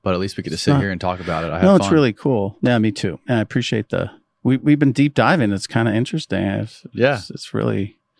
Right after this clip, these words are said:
Speaker 1: It's
Speaker 2: new
Speaker 1: fun, man.
Speaker 2: thoughts, new ideas,
Speaker 1: Yeah.
Speaker 2: you know, new things to think about. And, uh, I just hope we get somewhere, you know.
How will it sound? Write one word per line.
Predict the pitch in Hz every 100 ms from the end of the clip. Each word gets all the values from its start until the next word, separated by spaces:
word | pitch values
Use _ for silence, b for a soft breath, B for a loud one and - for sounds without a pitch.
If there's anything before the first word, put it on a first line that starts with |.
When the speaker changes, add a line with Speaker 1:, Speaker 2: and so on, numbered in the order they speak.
| _ _ b b b b b b b b
Speaker 1:
It's | - 139
Speaker 2:
new | 160
Speaker 1:
fun, | 101
man. | 147
Speaker 2:
thoughts, | 127 139 - -
new | 123 117
ideas, | 117 113 120 127
Speaker 1:
Yeah. | 175
Speaker 2:
you | 120
know, | 127 139
new | 123 123
things | 135 123
to | 107
think | - 117
about. | - 117 117 135 -
And, | 104 104 95
uh, | 98 101 98 - _ _ _ _ _ _ _ 147
I |
just | 147
hope | 165 151
we | 131
get | 120 120
somewhere, | - 127 113 104 101 - -
you | 110
know. | 107 110